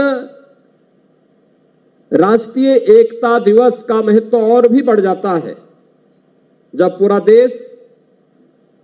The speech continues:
लौह पुरुष सरदार वल्लभ भाई पटेल की एक सौ पचासवीं जयंती के कार्यक्रम में प्रवेश कर रहा है।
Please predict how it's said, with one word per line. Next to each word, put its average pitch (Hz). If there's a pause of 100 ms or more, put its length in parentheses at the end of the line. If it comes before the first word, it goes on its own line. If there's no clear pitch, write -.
लौह 190
पुरुष 226
सरदार 208
वल्लभ 226
भाई 220
पटेल 214
की 202 (1200)
एक 214
सौ 233
पचासवीं 226
जयंती 220
के 214 (100)
कार्यक्रम 202
में 220
प्रवेश 180
कर 151
रहा 135
है। -